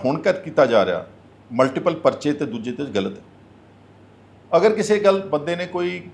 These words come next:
ਗਲਤ ਪ੍ਰਚਾਰ ਜਾਂ ਕੋਈ ਗਲਤ ਕੰਮ ਕੀਤਾ, ਤੁਹਾਡੇ ਕੋਲ, ਤੁਹਾਡਾ ਕਾਨੂੰਨ ਇੰਨਾ ਕਮਜ਼ੋਰ ਹੈ ਕਿ ਤੁਸੀਂ ਉਹਨੂੰ ਸਜ਼ਾ ਨਹੀਂ ਦੇ ਸਕੇ ਇੱਥੇ,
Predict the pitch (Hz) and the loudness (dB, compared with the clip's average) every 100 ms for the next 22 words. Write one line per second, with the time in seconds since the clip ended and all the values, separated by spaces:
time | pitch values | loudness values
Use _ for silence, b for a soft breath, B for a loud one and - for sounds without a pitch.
0 | - 151 196 - - 151 151 143 147 151 | -2 -2 -2 -4 -6 0 6 8 6 4
1 | 151 151 143 127 156 165 160 156 143 165 | 0 -2 0 0 0 -2 -2 -2 -2 0
2 | 160 131 165 160 160 143 143 147 160 156 | 0 -2 -4 -2 2 2 2 -2 -6 -2
3 | 170 165 156 156 160 160 156 165 160 131 | -2 -2 0 2 2 0 -4 -6 0 2
4 | 160 202 185 160 151 - 113 | 2 2 -2 -4 -8 -10 -12